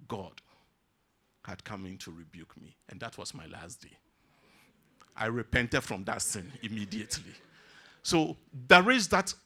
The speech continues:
intervention, a personal relationship with God, where God really deals with us personally on one-to-one basis. And I encourage that as we take stock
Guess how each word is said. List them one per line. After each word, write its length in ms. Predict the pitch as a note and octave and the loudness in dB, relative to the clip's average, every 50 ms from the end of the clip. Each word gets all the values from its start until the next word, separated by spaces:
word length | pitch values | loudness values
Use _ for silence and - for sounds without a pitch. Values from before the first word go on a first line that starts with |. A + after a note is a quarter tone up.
| _ _ _ _ _ _ _ _ _ - | _ _ _ _ _ _ _ _ _ -8
intervention, 760 | E3 D3+ - - D#3 C#3+ D3 D3 F#3+ F#3 F#3 E3 - D#3 C#3+ C3+ | -6 -4 0 2 0 0 2 4 6 6 6 6 4 2 2 2
a 40 | B2+ | 0
personal 640 | - - - A#3 C4 - - - A#3 A#3 B3 A#3+ | 0 2 4 6 6 6 4 2 4 4 6 6
relationship 680 | A3 D#3 C#3+ C#3+ D3+ D3 - F3 E3+ D3 - F3 D3 - | 6 6 4 4 4 4 4 2 0 -2 -4 -4 -4 -6
with 140 | B2 A2 - - | -8 -8 -6 -6
God, 220 | B2+ A2+ A#2 A#2+ | -4 -4 -4 0
where 160 | C#3+ E3+ D#3 D#3 D3 - - | 0 0 0 0 -4 -4 0
God 340 | G#3 A3+ A#3 A#3 A3+ F3+ E3 | 4 4 6 4 4 2 -2
really 380 | C#3 C#3 D3+ D#3+ E3+ E3+ E3+ | -6 -2 -2 -2 -2 -2 -6
deals 360 | D#3+ - D3+ D#3+ E3 E3 - | -6 -4 -4 -2 -2 -4 -4
with 160 | - C#3 - - - | -6 -8 -10 -8 -10
us 240 | C3+ C#3 C3 - - - - _ _ _ _ | -10 -10 -10 -12 -18 -20 -20 _ _ _ _
personally 720 | - G#3 - - - - B2+ G#2+ F2+ F2+ F2+ F2+ F2 - _ _ _ _ _ _ _ _ _ _ _ - | -6 -6 -4 -4 -6 -6 -4 -4 -4 -4 -6 -10 -14 -18 _ _ _ _ _ _ _ _ _ _ _ -12
on 200 | A#2+ A#2 A#2+ A#2+ A2+ | -12 -10 -10 -8 -4
one-to-one 720 | C3+ C#3 D#3 E3 D#3 - - A2+ G2+ G#2 A2 G2+ G#2 G#2 | -4 -4 -4 -4 -6 -8 -8 -8 -8 -8 -8 -8 -8 -8
basis. 540 | G2 F#2 G2 F#2+ - - F2+ D2 - - - _ - - - - - - | -8 -10 -12 -12 -10 -12 -14 -14 -16 -18 -18 _ -20 -20 -20 -20 -14 -10
And 140 | A2 G#2+ A#2+ | -6 -2 -2
I 200 | D#3 F3 D#3 C3+ | 0 0 0 -2
encourage 560 | B2 - - - D3+ D3 C#3+ C#3+ B2+ - - | -2 -4 -4 -4 -2 -2 -2 -4 -4 -6 -6
that 180 | B2 A#2 - - | -8 -8 -6 -6
as 180 | F3 - - | -6 -6 -6
we 80 | D3 C3 | -8 -8
take 240 | - - F3 D#3+ - | -6 -4 -4 -4 -4
stock 560 | - - - - D#3+ B2+ - - - - - | -4 -6 -4 -2 -2 -2 -2 -4 -8 -18 -20